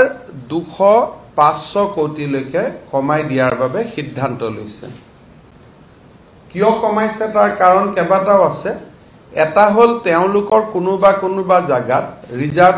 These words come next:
বেংকৰ নৰ্মছ তেওঁলোকে ভায়লেট কৰিছিল, অৰ্থাৎ এম এফ আই নিয়ম মতে এক লাখ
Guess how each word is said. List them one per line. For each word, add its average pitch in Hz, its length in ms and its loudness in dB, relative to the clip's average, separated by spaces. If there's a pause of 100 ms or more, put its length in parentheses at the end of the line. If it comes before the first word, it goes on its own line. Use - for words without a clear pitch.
বেংকৰ 190 360 0 (200)
নৰ্মছ 185 280 2 (100)
তেওঁলোকে 160 460 -2 (180)
ভায়লেট 135 500 0
কৰিছিল, 120 420 -8 (200)
অৰ্থাৎ 160 300 -2 (160)
এম 143 220 -6
এফ 196 260 -2
আই 208 160 6 (380)
নিয়ম 151 340 -4 (100)
মতে 147 260 -2 (800)
এক 175 180 2 (200)
লাখ 247 140 8